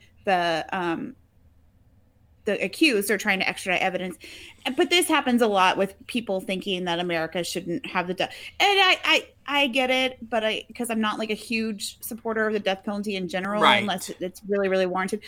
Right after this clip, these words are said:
Speaker 1: But also, like, don't tell us what to do. But also, it's a, it's a, it's a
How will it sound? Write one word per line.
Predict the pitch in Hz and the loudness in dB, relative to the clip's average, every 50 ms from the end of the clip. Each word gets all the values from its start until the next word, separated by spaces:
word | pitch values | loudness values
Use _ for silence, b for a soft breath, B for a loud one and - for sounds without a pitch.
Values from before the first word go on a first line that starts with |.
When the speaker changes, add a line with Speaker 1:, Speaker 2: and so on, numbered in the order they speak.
| B B B B - | B B B B 0
Speaker 1:
But | 359 349 349 294 | 2 4 4 4
also, | - 240 233 233 233 247 233 220 220 220 | 4 4 4 2 2 0 0 2 2 2
like, | 220 214 220 220 - - | 2 0 -2 -4 -6 -4
don't | 311 320 302 | 0 2 2
tell | 294 294 | 2 2
us | 277 269 - | 0 0 -2
what | 240 214 | -2 -2
to | 220 | 0
do. | 190 202 202 208 | 0 0 0 2
But | 254 285 | 2 2
also, | 302 320 302 294 - 285 247 233 226 220 220 214 214 208 - - _ _ _ _ _ _ _ - _ _ _ - - - | 4 4 2 2 2 2 2 2 0 0 0 -2 -4 -6 -12 -20 _ _ _ _ _ _ _ -20 _ _ _ -12 -6 0
it's | 165 233 285 - - 285 | 2 4 4 4 4 2
a, | 277 202 208 | 2 2 2
it's | 240 240 226 | 2 2 2
a, | 220 220 208 - - _ _ | 0 0 -2 -6 -18 _ _
it's | - 214 208 - 208 | -8 -6 -4 -2 -4
a | 185 180 180 | -4 -4 -4